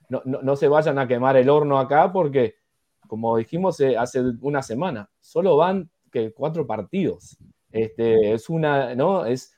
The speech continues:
una temporada larga, todavía faltan jugadores como Cremaggi, todavía falta,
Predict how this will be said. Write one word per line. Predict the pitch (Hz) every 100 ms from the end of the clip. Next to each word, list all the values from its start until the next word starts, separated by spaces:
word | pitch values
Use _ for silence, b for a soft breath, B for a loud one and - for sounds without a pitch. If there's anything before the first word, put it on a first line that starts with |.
| _
una | 113 117
temporada | 113 113 120 135 143 139
larga, | 156 156 151 147 143 -
todavía | 113 104 104 123 123
faltan | 135 131 131
jugadores | 131 127 139 143 139
como | 120 101 110
Cremaggi, | 123 135 143 151 165 139 139 - _ _
todavía | - 104 101 117 143 143
falta, | 143 143 143 143